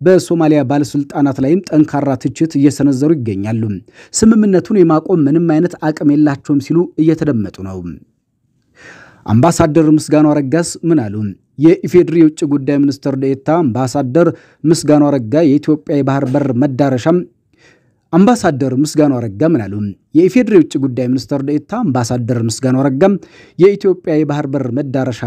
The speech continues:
መኖር ለቀጠናዊ ውህደት ቁልፍ መሆኑን ገልጿል። ከሶማሌላንድ ጋር የተደረገው ስምምነት ቀጠናዊ ሰላምና መረጋጋት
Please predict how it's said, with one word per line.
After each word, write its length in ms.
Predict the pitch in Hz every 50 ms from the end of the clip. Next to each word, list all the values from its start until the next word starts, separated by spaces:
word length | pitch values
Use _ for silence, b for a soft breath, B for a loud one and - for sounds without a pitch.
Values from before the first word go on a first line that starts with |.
| 113
መኖር 280 | 120 127 131 165 185 196 190 - - 147
ለቀጠናዊ 680 | 156 151 147 147 - 143 - 147 131 123 120 117 117 123
ውህደት 400 | 143 147 151 131 147 170 165 - - _ _
ቁልፍ 280 | - - 190 185 180 - 165
መሆኑን 320 | 160 170 170 175 208 208 156
ገልጿል። 420 | 131 117 107 - - 151 143 131 113 104 - b b b b b b b b
ከሶማሌላንድ 840 | - 214 208 190 - - 196 185 180 165 160 151 151 143 139 127 127
ጋር 180 | 120 160 185 175
የተደረገው 580 | 135 - 143 135 135 139 135 131 117 123 117
ስምምነት 580 | 110 - 156 165 160 135 127 120 139 170 165 -
ቀጠናዊ 420 | - 165 139 - 143 139 135 131 127
ሰላምና 500 | - 135 123 127 120 113 110 104 98 95
መረጋጋት 600 | 101 127 147 151 139 107 107 107 131 170 170